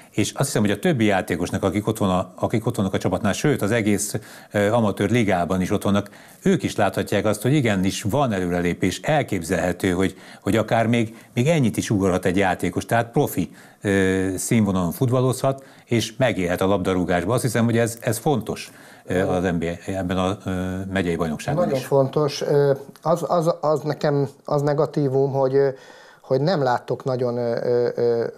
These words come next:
Speaker 2: mérkőzéseken vagy edzéseken, ö, ö, ö, edzőket, vagy akiket elküldenek, hogy, hogy fölmérjék, hogy igenis ebben az, ezen a szinten is vannak olyan labdarúgók, akire föl lehet figyelni. Tehát ez, én szerintem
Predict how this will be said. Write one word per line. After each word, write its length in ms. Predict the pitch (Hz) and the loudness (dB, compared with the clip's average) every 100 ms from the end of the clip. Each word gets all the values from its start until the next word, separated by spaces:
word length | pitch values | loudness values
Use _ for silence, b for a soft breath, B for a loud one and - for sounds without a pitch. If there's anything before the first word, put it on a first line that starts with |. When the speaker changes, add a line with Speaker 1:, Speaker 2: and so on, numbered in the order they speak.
| 123 | 0
Speaker 2:
mérkőzéseken 920 | 143 123 127 113 120 - 117 - 117 | 0 0 -2 0 -2 -4 -8 -6 -6
vagy 160 | 113 | 0
edzéseken, 840 | 127 120 113 104 - 110 - 113 117 | 0 0 -2 -4 -4 -6 -6 -6 -4
ö, 160 | 117 113 B B B B | -6 -6 B B B B
ö, 260 | 113 110 110 110 | -6 -4 -4 -6
ö, 200 | - 117 117 | -6 -4 -2
edzőket, 720 | 139 127 120 120 113 120 113 | -2 -2 -2 -4 -2 -4 -4
vagy 480 | - 120 113 117 135 | -6 -4 -4 -2 -4
akiket 500 | - - 123 123 120 | -6 -6 -6 -4 -2
elküldenek, 580 | 131 123 - 127 120 117 | -2 -4 -6 -6 -4 -4
hogy, 220 | - 123 123 B B B | -4 -4 -4 B B B
hogy 180 | 127 | -8
fölmérjék, 580 | - 151 135 120 117 117 | 0 0 2 2 2 0
hogy 160 | - 143 | 0 0
igenis 420 | 135 117 120 - | 0 0 -2 -4
ebben 260 | - 127 127 | -4 -2 0
az, 60 | 123 | 0
ezen 220 | 127 123 | 2 0
a 60 | |
szinten 380 | 123 - 127 131 | -2 -2 0 0
is 120 | 131 | 0
vannak 300 | 139 139 117 | 0 0 0
olyan 180 | 143 123 | 0 0
labdarúgók, 640 | 110 117 127 135 160 160 | -2 -2 0 2 0 0
akire 280 | 143 - 147 | -8 -2 -2
föl 260 | 143 160 127 | 2 2 2
lehet 200 | 110 110 | 0 -4
figyelni. 500 | - 123 113 104 95 | -4 -2 -2 -2 -6
Tehát 220 | 127 123 | -4 0
ez, 120 | 139 | 0
én 120 | 127 139 | 0 0
szerintem 460 | 143 135 143 135 | 0 0 0 -2